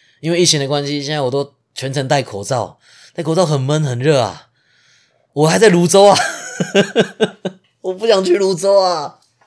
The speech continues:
不要啦。<laughs> 好啦，呼吁一下大家，疫情升温了，平常不要乱跑，嘿，要勤洗手，戴口罩。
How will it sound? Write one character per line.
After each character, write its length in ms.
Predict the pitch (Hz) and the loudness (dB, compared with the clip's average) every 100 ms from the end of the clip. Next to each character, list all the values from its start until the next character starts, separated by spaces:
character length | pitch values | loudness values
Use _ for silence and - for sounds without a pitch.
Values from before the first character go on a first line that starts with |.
| - _ _ _ _ _ _ _ _ _ - 202 220 139 - | -20 _ _ _ _ _ _ _ _ _ -20 -16 -12 -12 -12
不 120 | 156 | -4
要 240 | 180 175 | 2 4
啦。 520 | 156 147 139 117 - - - 160 156 _ - 156 _ _ _ _ | 6 4 4 0 -6 -20 -12 -10 -10 _ -20 -20 _ _ _ _
<laughs> 960 | _ _ _ _ _ _ _ _ _ _ | _ _ _ _ _ _ _ _ _ _
好 80 | 147 | 0
啦， 320 | 156 160 143 | 4 4 2
呼 180 | 117 175 | 0 2
吁 60 | 175 | 2
一 40 | |
下 200 | 165 165 | 2 2
大 160 | 156 160 | 2 0
家， 420 | 156 151 147 - _ _ _ _ _ | 2 0 -2 -10 _ _ _ _ _
疫 100 | 165 | -4
情 180 | 151 | -4
升 160 | 139 151 | -4 -4
温 120 | 156 | -2
了， 400 | 151 135 104 82 _ _ _ _ | 0 0 0 -6 _ _ _ _
平 100 | 139 | -8
常 160 | 147 | -4
不 60 | 127 | 0
要 80 | 139 | 2
乱 180 | 147 | 2
跑， 420 | 123 107 90 76 _ _ _ _ | 0 -6 -8 -12 _ _ _ _
嘿， 160 | - 98 | -18 -12
要 120 | 117 | -8
勤 200 | 127 131 | -8 -8
洗 160 | 120 135 | -8 -4
手， 380 | 131 104 85 _ _ _ | -2 -2 -6 _ _ _
戴 140 | _ 139 | _ -6
口 180 | - 101 | -4 -4
罩。 380 | 135 104 - | -2 -2 -6